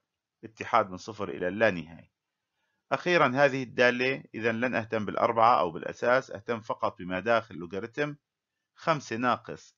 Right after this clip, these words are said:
ثلاثة إكس أكبر من الصفر، متباينة بسيطة بحلها نحصل على إكس أصغر من خمسة على ثلاثة. إذا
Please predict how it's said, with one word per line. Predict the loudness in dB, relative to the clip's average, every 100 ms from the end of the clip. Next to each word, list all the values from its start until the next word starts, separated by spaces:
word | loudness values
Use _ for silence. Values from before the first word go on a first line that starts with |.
| _
ثلاثة | 0 2 2 0
إكس | -8 -6
أكبر | -6 -4 -4
من | -4 -8
الصفر، | -10 -8 -4 -4 -6 _ _ _ _ -8
متباينة | -4 2 2 2
بسيطة | -2 -4 -6 -2 -2
بحلها | -2 -2 -2 0 -2
نحصل | -4 -6 -2 0
على | 2 0
إكس | -4 -10 -14 -8 -6
أصغر | -6 -4 -4 -2
من | -8 -10 _ _ _ _
خمسة | -6 -6 -2 -4
على | -4
ثلاثة. | 2 2 2 0 -4
إذا | -2 0 2 2 0